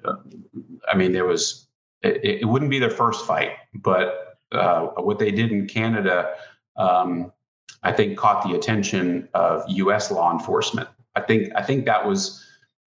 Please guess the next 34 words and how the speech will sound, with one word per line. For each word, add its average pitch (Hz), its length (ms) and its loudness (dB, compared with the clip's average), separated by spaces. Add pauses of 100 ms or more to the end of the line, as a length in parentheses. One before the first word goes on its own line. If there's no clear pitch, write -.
(220)
part, - 200 4
obviously 98 520 2
it 85 240 0
caught 90 320 2
the 82 120 0
attention 90 380 0
of 76 120 -8
Canadian 98 380 0
law 78 200 2
enforcement, 87 400 -6 (420)
but, 92 580 0
um, 85 360 2
I, 95 220 -2 (220)
I 92 80 -2
think 117 340 2
it, 87 320 -2
uh, 80 260 4 (400)
I 95 40 -8
think 104 180 2
they 104 100 2
did 101 220 0
themselves 95 480 0
a 90 40 -6
big 95 280 0
disservice 98 580 0
and 90 80 2
they 80 60 -2
put 95 220 -2
a, 85 180 0 (100)
a - 20 -6
large 90 300 2
target 92 340 0
on 80 200 -2
their, 80 300 -4